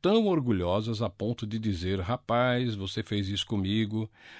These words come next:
ninguém faz isso pra mim." Mas quem desce e diz, "Ei, você é mais importante do que eu. De qualquer maneira, quero amar você no amor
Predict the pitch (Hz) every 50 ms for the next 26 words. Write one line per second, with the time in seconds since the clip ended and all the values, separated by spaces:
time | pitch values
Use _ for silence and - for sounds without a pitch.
0 | - - 98 95 95 92 87 98 107 120 143 156 147 - 151 156 156 151 135 107
1 | 117 131 147 143 - 143 143 143 147 160 139 110 104 95 92 - _ _ _ _
2 | _ _ - _ - - - - - - - - - - _ - - 110 - -
3 | 214 175 135 123 143 175 170 - - 139 113 98 110 120 131 123 - - - -
4 | 135 147 143 123 90 - - - - - _ _ _ _ _ - - - - -
5 | - 139 120 101 117 127 117 123 117 - 107 85 - _ - 147 165 156 - 92
6 | 90 82 - - 80 78 69 65 62 - - _ _ _ _ _ _ _ _ _
7 | _ _ - 120 147 - - 104 - - - 165 151 135 107 87 92 117 120 113
8 | - - - 127 123 113 101 87 82 98 131 147 135 104 90 78 - - - 123
9 | 117 113 104 90 80 76 80 82 90 120 139 156 - - -